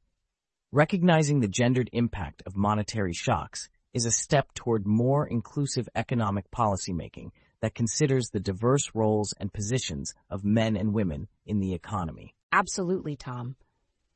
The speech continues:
Speaker 2: The study also emphasizes the need for tailored policies to mitigate these gendered consequences.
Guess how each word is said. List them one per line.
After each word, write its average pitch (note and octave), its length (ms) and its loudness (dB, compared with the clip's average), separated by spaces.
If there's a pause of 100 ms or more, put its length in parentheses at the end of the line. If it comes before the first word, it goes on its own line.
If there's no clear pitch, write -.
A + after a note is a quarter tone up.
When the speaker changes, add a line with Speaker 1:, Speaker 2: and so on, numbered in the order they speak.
(140)
Speaker 2:
The G3+ 80 -6
study C4+ 300 0
also A3 280 2
emphasizes D3+ 680 -2
the D#3 100 -4
need D#3+ 320 0
for D#3 120 -8
tailored E3 520 -4
policies D3+ 580 -4
to D#3 120 -6
mitigate D#3+ 500 0
these D#3 180 -4
gendered D#3 400 -4
consequences. C3+ 840 -10